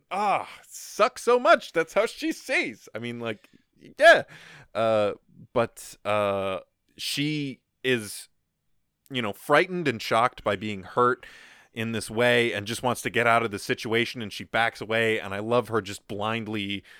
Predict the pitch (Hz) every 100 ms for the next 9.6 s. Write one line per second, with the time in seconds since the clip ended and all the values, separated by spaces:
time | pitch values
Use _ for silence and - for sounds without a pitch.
0 | - - 110 101 95 - - - - -
1 | 123 135 120 101 95 107 110 98 - 101
2 | 104 104 104 95 90 87 104 113 98 95
3 | 90 87 - 98 90 - - 95 90 107
4 | 117 98 - 104 117 - _ _ 110 143
5 | 202 - - 110 104 - - - - _
6 | - - 107 - - 107 123 117 120 131
7 | - 101 90 101 - 104 - - 110 107
8 | 98 95 110 113 104 - _ - - _
9 | _ 165 160 156 147